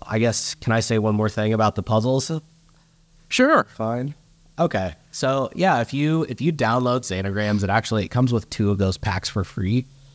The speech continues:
Speaker 1: So you get a hundred and twenty anagrams for free. One of the packs is unthemed, and the other one is themed. So you get to see which one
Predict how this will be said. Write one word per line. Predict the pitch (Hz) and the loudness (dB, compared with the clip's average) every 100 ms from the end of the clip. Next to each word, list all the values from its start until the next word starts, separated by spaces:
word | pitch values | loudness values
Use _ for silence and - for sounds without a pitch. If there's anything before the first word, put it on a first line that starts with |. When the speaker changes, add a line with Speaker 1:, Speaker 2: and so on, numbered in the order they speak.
| - | -18
Speaker 1:
So | - | -4
you | 123 | -2
get | 92 | 0
a | |
hundred | 120 107 110 | 0 2 2
and | 101 | 2
twenty | - 104 101 95 90 | 0 0 2 0 0
anagrams | 95 98 101 98 98 | -2 -2 0 0 0
for | 113 | -2
free. | 95 104 101 95 95 - | -2 0 2 2 -2 -4
One | 95 101 120 | -2 0 2
of | 131 | 0
the | 143 | -2
packs | 143 139 139 | 0 0 0
is | 110 101 | -2 -2
unthemed, | 104 104 107 104 101 123 135 - - - - | -2 -2 -2 -2 0 2 0 -2 -14 -20 -4
and | 113 | 0
the | 110 95 | 2 2
other | 107 107 | 2 2
one | 101 101 90 | 2 0 0
is | 90 - | -2 0
themed. | 143 92 - | 2 2 0
So | - 95 | -2 0
you | |
get | 90 87 | 0 0
to | |
see | - 95 | 0 2
which | 85 85 | 2 0
one | 95 85 82 | 0 2 0